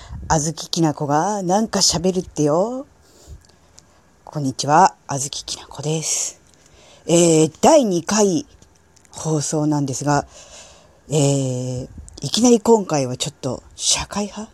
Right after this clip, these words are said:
社会派っていうのともちょっと違うな。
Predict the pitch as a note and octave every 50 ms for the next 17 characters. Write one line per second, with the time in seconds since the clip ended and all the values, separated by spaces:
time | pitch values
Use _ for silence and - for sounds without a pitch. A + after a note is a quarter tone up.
0 | _ _ - - - - - - C4+ C#4+ C#4 - D4 D4 - _ _ _ _ _
1 | _ _ _ _ _ _ _ - C4+ C4+ A#3 A3 F#3 - D#3+ D#3 D3+ C3+ - F#3
2 | E3+ - - - D#3 C3+ A#2+ B2 C3 C3+